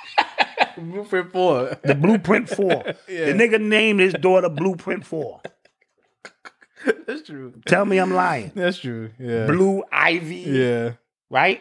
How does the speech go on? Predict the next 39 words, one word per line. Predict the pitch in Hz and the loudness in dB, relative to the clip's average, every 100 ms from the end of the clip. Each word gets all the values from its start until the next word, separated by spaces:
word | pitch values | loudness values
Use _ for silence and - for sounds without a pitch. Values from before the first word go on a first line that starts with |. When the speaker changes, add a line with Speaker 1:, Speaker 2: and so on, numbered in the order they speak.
| - | -2
Speaker 1:
Yeah. | 170 | 2
Speaker 2:
I | 180 190 | 4 2
and | 185 165 | 0 -4
V | 139 180 180 | -4 -4 -4
being | 151 180 170 | -4 -2 0
Speaker 1:
Yeah. | 147 | -2
Speaker 2:
four | - 208 185 170 | -4 0 2 2
Speaker 1:
Yeah, | 220 - | 0 -4
yeah, | 185 151 | -2 -2
that's | 170 | 0
Speaker 2:
in | 175 156 | 2 4
Speaker 1:
good. | 156 | 6
Speaker 2:
Roman | 175 175 170 | 4 4 2
numerals. | 170 170 170 170 165 | 2 2 0 -2 -4
Come | - 160 | -8 -12
on, | 120 | -12
bro. | 110 - | -12 -8
Speaker 1:
That's | 147 - | -8 -6
funny. | 117 104 101 - | -6 -6 -8 -10
Speaker 2:
Come | - 123 | -12 -12
on, | - _ | -16 _
bro. | - - - - | -20 -20 -20 -8
Speaker 1:
So, | - 185 180 165 | 2 2 2 0
um, | 175 170 165 170 - | 2 2 0 -2 0
<clears throat> | 185 135 90 _ _ _ _ _ _ - | 2 2 -2 _ _ _ _ _ _ -4
I | |
read | 143 160 | 0 0
this | 147 | 0
article | 143 147 147 139 | 2 2 2 2
that | 127 110 | 0 -2
the | |
feds | - - 170 180 165 127 | -10 -2 4 4 4 2
must | 139 147 - | 0 0 -2
disclose | 127 - 165 147 147 135 | -6 -4 2 4 4 4
the | 127 | 0
identities | 117 127 151 156 160 156 | 2 2 2 2 2 0
of | 131 110 - | -4 -8 -2
any | 151 180 185 - _ - | 0 0 -2 -6 _ -4
unnamed | 156 180 175 165 156 143 | 0 0 2 2 4 2